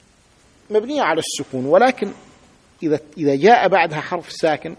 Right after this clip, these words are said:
تحرك بالفتح. من الرجل، تقول: "خرجت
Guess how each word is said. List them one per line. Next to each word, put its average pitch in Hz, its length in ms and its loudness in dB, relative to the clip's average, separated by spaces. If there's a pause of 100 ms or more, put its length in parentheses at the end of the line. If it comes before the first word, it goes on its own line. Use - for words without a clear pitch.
(340)
تحرك 139 500 -4
بالفتح. - 560 -10 (1120)
من 233 240 2
الرجل، 165 540 2 (160)
تقول: 196 260 -4
"خرجت 208 640 -2